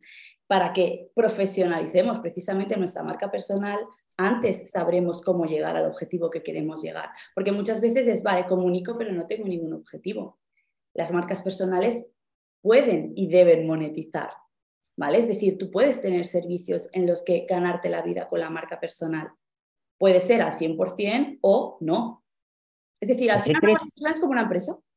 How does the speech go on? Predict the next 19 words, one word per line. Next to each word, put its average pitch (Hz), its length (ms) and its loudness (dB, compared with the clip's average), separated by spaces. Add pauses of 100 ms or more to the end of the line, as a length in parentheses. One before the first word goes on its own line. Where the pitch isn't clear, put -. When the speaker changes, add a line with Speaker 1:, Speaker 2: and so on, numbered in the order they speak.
(260)
Speaker 2:
¿Y 156 80 -2
por 120 220 -2
qué 151 140 2
crees 220 200 -2
que 220 60 2
la 202 80 6
gente 185 320 -2
lleva 170 320 0
tan 139 260 -2
mal 131 340 -2 (540)
cuando, 117 720 -2 (500)
cuando 107 800 -8 (140)
perfiles 123 500 2
en 120 140 0
redes 113 200 4
sociales 117 460 0
que 117 100 -2
ofrecen, 117 380 0
imagínate, 110 560 -4